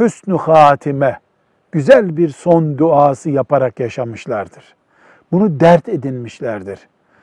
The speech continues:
Sonum güzel olsun diye güzel yaşamışlardır. Namaz kılarken öleyim diye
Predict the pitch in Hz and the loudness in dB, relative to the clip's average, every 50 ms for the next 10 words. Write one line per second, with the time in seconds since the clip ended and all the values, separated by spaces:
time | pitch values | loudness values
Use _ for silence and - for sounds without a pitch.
0 | _ _ _ _ _ _ _ - - 202 196 208 226 214 202 190 165 139 156 143 | _ _ _ _ _ _ _ -4 0 2 4 4 4 2 2 0 -2 -4 0 4
1 | 165 190 196 180 165 160 151 131 - - 175 160 160 147 147 151 147 139 127 120 | 4 6 6 6 6 4 2 0 -4 -4 -2 -2 -2 0 0 2 2 0 0 -2
2 | 143 139 143 226 226 214 185 143 123 - - 127 120 113 101 - - 143 117 107 | -6 0 2 2 2 2 -2 -2 -4 -4 -8 -10 -10 -12 -14 -14 -12 -10 -10 -10
3 | 101 95 101 92 - _ _ _ _ _ _ _ _ _ _ _ _ _ _ _ | -12 -14 -18 -20 -20 _ _ _ _ _ _ _ _ _ _ _ _ _ _ _
4 | _ _ _ - 180 208 226 240 226 - - _ 185 180 170 190 196 180 170 - | _ _ _ 4 4 4 6 4 0 -2 -4 _ -2 0 2 2 2 0 0 0
5 | 185 175 160 165 - _ 185 165 185 196 196 190 180 165 160 156 143 147 156 156 | 0 0 0 -2 -4 _ 0 2 4 4 4 4 2 0 0 -2 -2 0 2 2
6 | 147 127 | 2 0